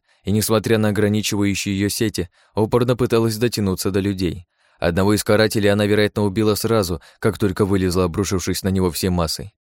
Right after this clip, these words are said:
Троих орденцы сумели отбить, моментально оттащив раненых за спины. Но даже слаженный огонь из всех имеющихся в наличии тагоров не смог убить ее сразу.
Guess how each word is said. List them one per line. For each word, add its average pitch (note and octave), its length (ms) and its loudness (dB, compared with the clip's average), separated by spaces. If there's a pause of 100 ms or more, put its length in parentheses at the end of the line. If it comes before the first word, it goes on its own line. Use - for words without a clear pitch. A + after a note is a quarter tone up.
(360)
Троих A2 340 2
орденцы A#2+ 520 0
сумели G2 340 0
отбить, G2+ 420 -2
моментально F#2+ 520 0
оттащив F#2 360 -2
раненых F#2 360 0
за F#2 100 -2
спины. E2+ 360 -6 (580)
Но G2 100 0
даже A#2+ 260 2
слаженный B2 440 2
огонь A#2+ 240 2
из A2+ 80 -2
всех - 260 -4
имеющихся G2+ 540 0
в F#2 40 -4
наличии F#2+ 340 -2
тагоров F#2+ 540 -2
не A2 120 -4
смог G2 260 -4
убить F2 240 -4
ее F2 120 2
сразу. E2 440 -4